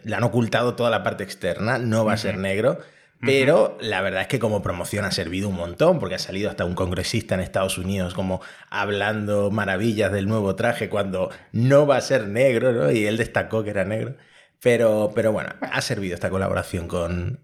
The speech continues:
Speaker 1: con
Speaker 2: Eso
Speaker 1: la
Speaker 2: es.
Speaker 1: señora esta de Apple T V Plus, de For All Mankind.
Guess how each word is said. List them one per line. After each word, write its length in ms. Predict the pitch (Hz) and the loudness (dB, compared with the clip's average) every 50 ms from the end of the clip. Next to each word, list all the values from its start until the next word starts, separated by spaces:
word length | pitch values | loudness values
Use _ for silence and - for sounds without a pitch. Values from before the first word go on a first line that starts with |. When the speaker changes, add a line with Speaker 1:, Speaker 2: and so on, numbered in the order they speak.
| _ _ | _ _
Speaker 1:
con 80 | 107 | -2
Speaker 2:
Eso 120 | 104 95 95 | 0 0 0
Speaker 1:
la 80 | 90 | 0
Speaker 2:
es. 80 | 87 - | 0 -2
Speaker 1:
señora 280 | - 82 82 82 - - | -4 -4 -4 -4 -4 -6
esta 220 | - - - - | -6 -6 -4 -4
de 80 | - 80 | -2 -2
Apple 180 | - - 78 | -4 -6 -8
T 100 | - - | -8 -8
V 120 | - - - | -8 -8 -8
Plus, 400 | - - 50 - - - - - | -8 -8 -8 -8 -8 -8 -6 -6
de 200 | 85 90 - - | -4 -4 -6 -6
For 160 | - - 92 92 | -6 -4 -4 -4
All 100 | 92 - | -4 -4
Mankind. 380 | - - 82 - - - - | -6 -8 -8 -8 -8 -10 -10